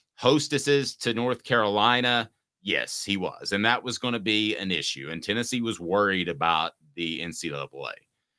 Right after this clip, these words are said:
But you're talking about a whole different level in which Pete Carroll provided, uh, Reggie Bush with, like, a, uh, a three hundred thousand dollar house, which at the time was an expensive house, even in the L A area.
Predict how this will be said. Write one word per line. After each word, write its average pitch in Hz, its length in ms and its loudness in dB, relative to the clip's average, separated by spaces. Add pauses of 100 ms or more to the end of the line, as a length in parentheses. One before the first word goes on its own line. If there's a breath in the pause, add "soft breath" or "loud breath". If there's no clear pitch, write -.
(600)
But 139 580 8 (800)
you're 139 200 2
talking 233 320 4
about 156 180 8
a 113 80 8
whole 127 260 6
different 107 440 -2
level 82 560 0 (400)
in 127 260 2
which 135 580 4 (120)
Pete 175 240 0
Carroll 127 640 6 (180)
provided, 120 1000 2 (720)
uh, 104 160 -4
Reggie 127 300 2
Bush 120 340 0
with, 101 140 -2
like, 104 160 0
a, 82 240 -2 (200)
uh, 69 220 -8
a 78 80 -12
three 127 260 -2
hundred 110 240 -2
thousand 101 320 2
dollar 80 200 -2
house, 69 340 -2
which 107 160 -4
at 95 140 -4
the 95 80 -10
time 92 320 2
was 92 160 -2
an 87 80 -4
expensive 87 400 -8
house, 85 280 0
even 85 220 -6
in 80 140 -6
the 76 160 -8
L 82 160 -2
A 82 80 -2
area. 60 320 -10